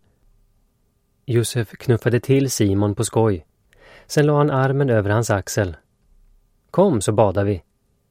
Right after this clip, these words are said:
Simon och Josef satte fart.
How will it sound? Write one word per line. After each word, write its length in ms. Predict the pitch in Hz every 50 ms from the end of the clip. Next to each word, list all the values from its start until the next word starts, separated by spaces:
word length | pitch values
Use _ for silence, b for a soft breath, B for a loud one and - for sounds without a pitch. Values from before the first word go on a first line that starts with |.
| _ _ _ _ _ _ _ _ _ _ _ _ _ _ _ _ _ _ _
Simon 520 | - - - 139 139 143 143 147 143 139
och 180 | 139 - - 117
Josef 400 | 110 123 123 110 - - 113 -
satte 280 | - - 113 - - 104
fart. 420 | - - 104 95 - - - -